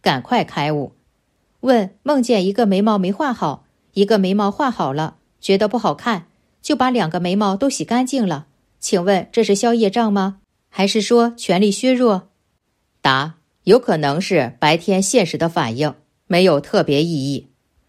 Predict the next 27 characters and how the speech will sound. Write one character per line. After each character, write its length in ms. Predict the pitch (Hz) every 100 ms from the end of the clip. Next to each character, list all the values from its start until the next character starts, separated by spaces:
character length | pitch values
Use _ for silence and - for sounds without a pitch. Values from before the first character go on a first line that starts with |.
| _ _ -
问： 300 | 240 240 170
听 220 | - 262
师 180 | 254 294
父 120 | 285
节 240 | 226 165 165
目、 180 | 196 -
看 220 | 254 220
博 100 | 190
客 220 | 196 262
时， 360 | 226 160 170 _ _ _
不 140 | 262
可 120 | 247 254
以 80 |
翘 200 | 233 269
脚？ 360 | 233 175 151 185 _ _ _ _
答： 380 | - 131 135 151 _ _ _
要 180 | 214 180
庄 200 | 165 196
严 200 | 170 170
佛 180 | - 147
净 240 | 214 165
土， 320 | 147 127 101 _ _
否 240 | - 170
则 180 | 156 160
不 140 | 165 156
尊 240 | 190 185
重， 240 | 190 139